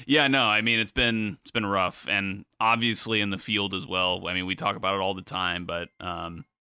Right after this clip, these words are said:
it's not been good. Okay, here it is. Yeah, he's batting two, uh, he's ba-, he's batting one fifty-five since April eighteenth with a, uh, solid three ninety-nine O P S. So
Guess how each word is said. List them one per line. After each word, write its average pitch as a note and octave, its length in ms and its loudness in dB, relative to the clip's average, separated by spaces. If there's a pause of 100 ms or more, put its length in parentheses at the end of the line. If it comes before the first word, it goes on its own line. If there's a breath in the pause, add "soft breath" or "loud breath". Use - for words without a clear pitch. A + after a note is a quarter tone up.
(600 soft breath)
it's - 80 -6
not A2+ 100 2
been G#2+ 100 0
good. G#2 200 2
Okay, G3 220 0
here B2 160 0
it G2+ 80 2
is. F#2 160 0
Yeah, G#2 140 2
he's G2 100 0
batting A#2+ 300 2
two, C3 500 2
uh, A#2+ 120 4
he's B2 180 0
ba-, D#3 120 4
he's C#3+ 140 4
batting C3+ 280 2
one C#3+ 180 4
fifty-five B2 720 2
since A2 300 -4
April A2 400 -2
eighteenth G#2+ 760 -4
with G2+ 300 -8
a, F#2+ 280 0
uh, F2+ 380 0
solid A2+ 480 0
three A2+ 240 0
ninety-nine G2+ 560 0
O F#2 160 -4
P F#2+ 260 -4
S. - 480 -4
So F2+ 600 -2